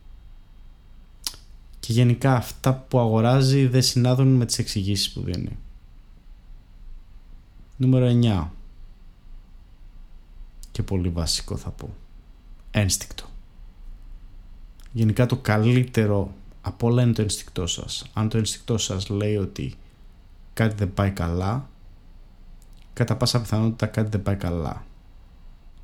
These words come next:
Αρκεί βέβαια να μην είστε παρανοϊκοί. Έτσι. Άλλο το ένστικτο,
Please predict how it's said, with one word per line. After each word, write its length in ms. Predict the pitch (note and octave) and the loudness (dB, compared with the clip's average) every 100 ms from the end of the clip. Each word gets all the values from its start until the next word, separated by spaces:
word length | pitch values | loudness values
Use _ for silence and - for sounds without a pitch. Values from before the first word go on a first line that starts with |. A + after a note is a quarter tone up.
| - - - | -20 -20 0
Αρκεί 360 | A#2+ A#2 C3 G#2+ | 2 4 4 4
βέβαια 640 | G2 G2+ C3+ F3 G3+ F#3+ - | 4 4 4 2 0 -8 -6
να 140 | A2 G2+ | 0 4
μην 200 | A2 A#2 | 6 6
είστε 220 | A2+ B2 | 4 -2
παρανοϊκοί. 920 | - A2 G#2 A2 A2+ - - - D#2+ - - - - - - - - - | 0 2 2 2 2 0 -4 -4 -6 -12 -20 -20 -20 -20 -20 -20 -16 -6
Έτσι. 460 | F2 - A2 G#2+ F#2+ - - - - - - - - - - - | -6 -4 -4 -6 -10 -18 -20 -20 -20 -20 -20 -20 -20 -20 -20 -6
Άλλο 280 | G#2 G#2 G2 | 0 2 2
το 120 | F2+ | 0
ένστικτο, 720 | F#2 G2 - B2 - D3+ D#3 | 0 0 -2 -4 -2 -2 -4